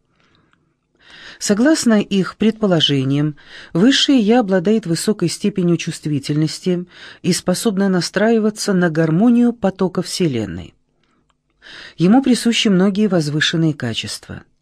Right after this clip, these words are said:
творчество, интуиция, доверие, любовь, радость, вдохновение, целеустремлённость, забота, щедрость.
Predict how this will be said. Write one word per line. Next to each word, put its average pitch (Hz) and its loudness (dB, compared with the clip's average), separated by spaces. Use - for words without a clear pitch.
творчество, 151 -4
интуиция, 147 -4
доверие, 147 0
любовь, 147 -2
радость, 139 -4
вдохновение, 147 -2
целеустремлённость, 160 0
забота, 143 -6
щедрость. - -8